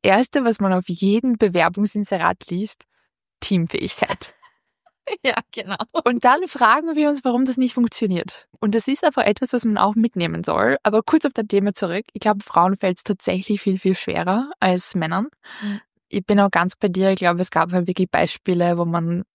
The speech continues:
Speaker 1: die Frauen besonders lustig dargestellt hat
Speaker 2: Ja.
Speaker 1: oder als weniger kompetent,
Speaker 2: Mhm.
Speaker 1: egal wie sie sich gekleidet haben, wie fachlich gut sie drauf waren.
Speaker 2: Mhm.
Speaker 1: Ist ein Riesenthema.
Speaker 2: Mhm.
Speaker 1: Ich sehe es nämlich immer als Zeichen von Schwäche.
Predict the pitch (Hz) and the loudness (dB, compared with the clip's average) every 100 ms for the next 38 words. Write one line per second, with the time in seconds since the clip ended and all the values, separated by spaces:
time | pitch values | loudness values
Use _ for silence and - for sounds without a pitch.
0 | - 185 - 170 170 180 185 175 165 170 | -4 -4 0 -2 0 -2 -2 -2 -2 -4
1 | _ _ - 196 202 - - 180 180 - | _ _ -2 0 0 0 0 0 0 -10
2 | - 170 165 175 - 175 175 175 165 165 | -2 0 0 -2 0 0 0 0 -2 -4
3 | - - - - 196 185 180 180 175 175 | -18 -20 -20 -6 0 2 2 0 0 2
4 | 180 185 180 170 180 175 - - - 175 | 4 4 2 0 -4 -4 -8 -8 -6 -8
5 | - - 220 202 80 180 185 - - 185 | -8 -6 -2 0 2 2 0 -4 -6 -2
6 | 180 170 175 - - 160 - 170 - 165 | -2 0 -2 -4 -4 -2 0 -2 -2 -2
7 | 165 170 170 - - - 202 185 - 190 | 0 -2 -4 -4 -6 -2 0 0 0 -2
8 | 185 185 - - - - - 190 - - | -2 -4 -4 -4 -2 -2 -2 -4 -8 -10
9 | 220 208 220 220 _ _ _ _ _ _ | -8 -8 -10 -16 _ _ _ _ _ _
10 | _ - 202 208 208 220 240 254 196 175 | _ -4 0 0 2 2 2 -4 -4 -4
11 | 214 294 _ _ - - 220 214 202 226 | -6 -8 _ _ -20 -16 -10 -8 -6 -2
12 | 214 208 196 214 196 185 175 170 170 - | 0 4 4 4 2 0 -2 -2 -2 -2
13 | 156 151 156 151 - - 175 | -6 -6 -8 -8 -8 -8 -12